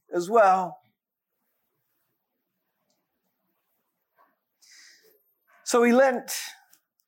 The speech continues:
over, and it says he gave the cup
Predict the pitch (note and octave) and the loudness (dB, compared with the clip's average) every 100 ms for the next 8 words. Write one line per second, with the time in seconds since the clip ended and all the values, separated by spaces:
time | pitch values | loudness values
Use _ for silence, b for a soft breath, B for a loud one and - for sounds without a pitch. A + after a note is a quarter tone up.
0 | - F#3+ G3+ F3+ F#3 G3+ F#3 _ _ _ | -2 2 2 4 2 2 -4 _ _ _
1 | _ _ _ _ _ _ _ _ _ _ | _ _ _ _ _ _ _ _ _ _
2 | _ b b b F#3 G3+ B3 B3 A#3 A3 | _ b b b 0 2 2 0 0 0
3 | A#3 C4 B3+ A#3 - G#3+ - C#4+ G3 - | 2 2 2 -2 -4 -4 0 2 2 0